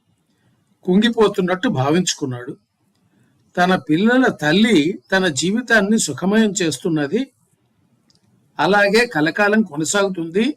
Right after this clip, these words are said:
అనుకున్నాడు. కానీ ఆమె మోసం చేసింది. కోపంలో తనను తాను మరిచిన ఆ అధికారి పట్నం వ్యాపారిని పట్టుకున్నాడు.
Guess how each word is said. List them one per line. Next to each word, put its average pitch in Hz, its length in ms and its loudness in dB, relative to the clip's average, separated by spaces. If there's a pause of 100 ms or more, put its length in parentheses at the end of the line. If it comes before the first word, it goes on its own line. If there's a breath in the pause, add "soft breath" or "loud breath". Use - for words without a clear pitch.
అనుకున్నాడు. 147 520 -12 (800)
కానీ 180 340 2 (580)
ఆమె 131 260 -4 (120)
మోసం 113 280 -4 (100)
చేసింది. 110 400 -10 (680)
కోపంలో 214 580 2 (180)
తనను 196 340 0 (100)
తాను 226 240 2
మరిచిన 185 440 0 (220)
ఆ 175 40 -4 (160)
అధికారి 165 500 0 (360)
పట్నం 240 360 -2
వ్యాపారిని 190 520 2 (100)
పట్టుకున్నాడు. 143 540 -6